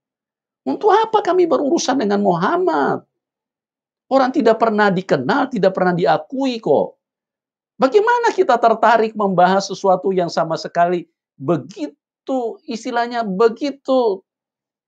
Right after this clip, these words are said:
tidak penting buat kami? Ya, hal yang sangat-sangat tidak,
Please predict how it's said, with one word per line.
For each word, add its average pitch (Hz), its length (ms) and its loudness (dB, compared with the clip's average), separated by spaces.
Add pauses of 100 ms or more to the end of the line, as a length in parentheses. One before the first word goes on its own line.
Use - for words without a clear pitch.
tidak 269 320 0
penting 269 400 -2
buat 220 320 0
kami? 302 480 -8 (3250)
Ya, 190 180 0
hal 269 300 4
yang 254 160 -4
sangat-sangat 427 1200 0
tidak, 220 340 2